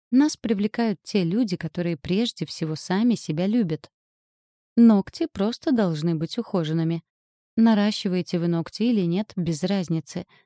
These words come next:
Цвет маникюра не важен. Ногти должны быть ухоженными. Ногти подчеркивают красоту рук. Неухоженные, тусклые ногти, наоборот, испортят все впечатление от вашего образа.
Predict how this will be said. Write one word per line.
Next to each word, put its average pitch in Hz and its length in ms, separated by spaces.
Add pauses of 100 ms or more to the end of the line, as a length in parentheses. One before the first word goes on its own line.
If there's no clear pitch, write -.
Цвет 339 300
маникюра 214 440
не 180 140
важен. 160 460 (240)
Ногти 196 460
должны 165 400
быть 160 200
ухоженными. 165 640 (280)
Ногти 180 400
подчеркивают 214 840
красоту 180 540
рук. 214 320 (320)
Неухоженные, 180 840 (100)
тусклые 180 500
ногти, 220 480 (320)
наоборот, 214 640
испортят 220 600
все - 260
впечатление 185 720
от - 80
вашего 170 380
образа. 175 480